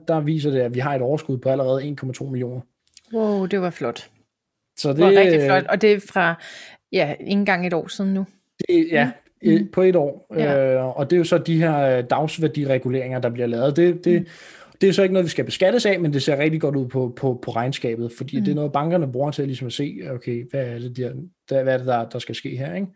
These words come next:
Speaker 2: Ja.
Speaker 1: Øhm, så det er ligesom, det, det er ligesom, hvis du har en aktie, som stiger, men du har ikke solgt den endnu.
Speaker 2: Mm.
Speaker 1: Den er stad-, den er det værd, men du kan sælge den til, til den her pris, så det vil sige, hvis vi solgte dem, så vil de være i en komma to mere værd, ikke?
Speaker 2: Ja. Ja, bestemt.
Speaker 1: Øh,
Speaker 2: Ja.
Speaker 1: så, så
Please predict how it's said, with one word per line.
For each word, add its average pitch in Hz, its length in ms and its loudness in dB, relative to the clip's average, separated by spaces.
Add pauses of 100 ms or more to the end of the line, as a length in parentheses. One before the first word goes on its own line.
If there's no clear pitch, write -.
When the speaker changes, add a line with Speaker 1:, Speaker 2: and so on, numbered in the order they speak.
(140)
Speaker 2:
Ja. 202 160 -8 (640)
Speaker 1:
Øhm, 113 440 -2 (200)
så 143 120 -4
det 160 180 2
er 180 60 2
ligesom, 180 600 0 (120)
det, 185 140 6
det 185 80 0
er 190 60 4
ligesom, 208 240 0
hvis 143 120 -2
du 139 100 -6
har 151 220 0
en 139 60 -4
aktie, 131 340 -2
som 131 200 -4
stiger, 160 300 -2
men 127 140 -4
du 127 100 -2
har 127 80 2
ikke 127 140 -2
solgt - 220 -4
den 127 80 -6
endnu. 113 220 -6 (260)
Speaker 2:
Mm. 196 60 -6 (320)
Speaker 1:
Den 131 80 -4
er 120 60 -6
stad-, 170 220 4
den 156 160 0
er 143 60 0
det 170 160 2
værd, 156 240 2
men 139 140 -2
du 127 60 -4
kan 123 120 -4
sælge 151 200 4
den 160 160 0
til, 123 280 -2 (140)
til 131 100 -2
den 131 100 -2
her 131 80 -2
pris, 135 180 -4
så 127 80 -6
det 139 60 -2
vil 143 80 -6
sige, 143 140 -6
hvis 120 180 -8
vi 117 40 -8
solgte 180 240 2
dem, 226 80 -2
så 190 160 -2
vil 170 160 -2
de 147 100 -2
være 123 220 2 (340)
i 175 60 -8
en 143 160 -4
komma 127 160 -8
to 139 120 -12
mere 117 260 -10
værd, - 200 -12
ikke? 202 120 -8 (220)
Speaker 2:
Ja. 196 120 -6 (560)
Ja, 170 80 -8
bestemt. - 300 -12
Speaker 1:
Øh, 120 100 -8 (520)
Speaker 2:
Ja. 190 120 -10 (320)
Speaker 1:
så, 139 220 0
så 139 200 -4